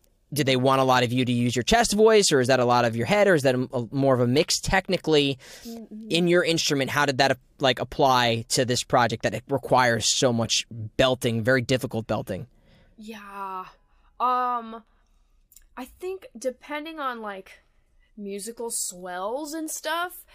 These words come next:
Speaker 2: and sometimes, like, Belle was animated to, like, it, like, looks like she's belting at certain times, so I was like, "I'm gonna belt there."
Speaker 1: Yeah.
Speaker 2: Or sometimes they would,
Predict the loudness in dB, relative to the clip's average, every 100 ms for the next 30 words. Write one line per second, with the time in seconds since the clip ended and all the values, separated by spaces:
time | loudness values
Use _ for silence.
0 | -12 -6 -6 -4 -6 -6 -6 -6 -8 -10
1 | -10 -12 -8 -6 -6 -8 -10 -10 -10 -10
2 | -10 -8 -10 -10 -10 -10 -12 -18 _ _
3 | _ -6 -6 -4 -8 -6 -8 -8 -8 -10
4 | -10 -12 -10 -12 -12 -14 -14 -12 -10 -10
5 | -12 -12 -12 -10 -10 -10 -10 -12 -10 -8
6 | -8 -4 -4 -4 -6 -8 -8 -10 -10 -2
7 | 0 0 -2 -4 -6 -10 -12 -12 -10 -10
8 | -8 -10 -10